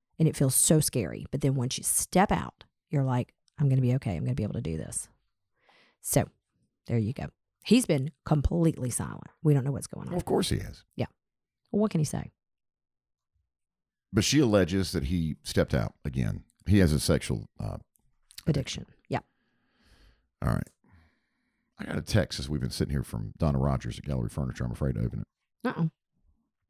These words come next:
Speaker 2: But I, I will. Uh, Tara and Brian from Lawrenceville are pod peeps to this episode, and they sent me a photograph on the, <laughs> photograph, who says that?
Speaker 1: A photograph.
Speaker 2: He was driving an automobile,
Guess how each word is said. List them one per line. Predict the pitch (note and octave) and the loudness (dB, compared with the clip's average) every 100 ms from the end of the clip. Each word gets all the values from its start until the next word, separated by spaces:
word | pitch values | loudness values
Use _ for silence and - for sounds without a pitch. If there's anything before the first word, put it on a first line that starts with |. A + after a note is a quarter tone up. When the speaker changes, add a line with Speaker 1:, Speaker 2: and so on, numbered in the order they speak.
| - | -10
Speaker 2:
But | D#2 F#2 - | 0 0 0
I, | D#2+ D#2 | -2 0
I | |
will. | D2+ E2 A#1 _ _ - _ _ - | 2 0 0 _ _ -20 _ _ -4
Uh, | C#2 - | -2 -2
Tara | - C#3+ C#3 | 0 2 2
and | G2 | 2
Brian | F2 G2+ G2+ D2+ C2 B1+ - _ | 4 4 4 2 -2 -8 -14 _
from | F#2+ E2 | -2 2
Lawrenceville | F2+ F2+ - C#2+ A#1+ A1 _ _ _ - | 2 0 -2 -4 -4 -6 _ _ _ -2
are | E2 | 0
pod | - F#2 - | 4 2 4
peeps | F2 - | 0 2
to | D#2+ | -2
this | C#2 | 0
episode, | D#2+ C2+ - B1+ B1 | -2 -2 -2 -2 -4
and | D#2 D2+ | -4 0
they | C#2+ | 0
sent | - D2+ | 0 -2
me | E2 E2 | 0 0
a | C#2+ C#2 B1 - _ _ _ _ | 2 2 0 -4 _ _ _ _
photograph | - G#2 C#2+ B1+ A1+ - - _ - | 2 4 4 2 0 -6 -20 _ -6
on | D#2 | -4
the, | C2+ C2+ A1+ - _ | -4 -4 -8 -14 _
<laughs> | _ - | _ -6
photograph, | - D#2 A#1 G#1+ E2 | 0 0 0 -4 -4
who | |
says | - - - | -6 -8 -12
that? | - _ _ _ - | -18 _ _ _ -6
Speaker 1:
A | D#3+ | -4
photograph. | - E3 D#3 D3 D#3 D#3+ D3+ C#3 - _ | 2 2 4 2 2 0 0 -4 -12 _
Speaker 2:
He | F#2+ | -2
was | D#2+ | 0
driving | G#2 G2 D2 | 2 0 0
an | D2+ | -2
automobile, | F2+ B1 A1 A1 | -2 -2 -2 -2